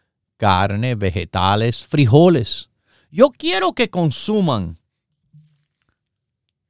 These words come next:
proteína vegetal como hay en los frijoles, como está en nuestra super salud. Nuestra super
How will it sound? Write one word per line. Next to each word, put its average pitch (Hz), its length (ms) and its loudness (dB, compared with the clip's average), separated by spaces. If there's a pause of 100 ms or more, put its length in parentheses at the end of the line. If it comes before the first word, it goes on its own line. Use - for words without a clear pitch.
(240)
proteína 190 760 2
vegetal 147 880 0
como 131 440 -4
hay 233 300 2
en 139 400 -8 (400)
los 131 260 -4
frijoles, 123 800 -2 (380)
como 226 340 8
está 269 800 0 (680)
en 160 160 2
nuestra 151 460 -2
super 180 520 -4
salud. 277 640 -6 (840)
Nuestra 180 640 2
super 277 760 -8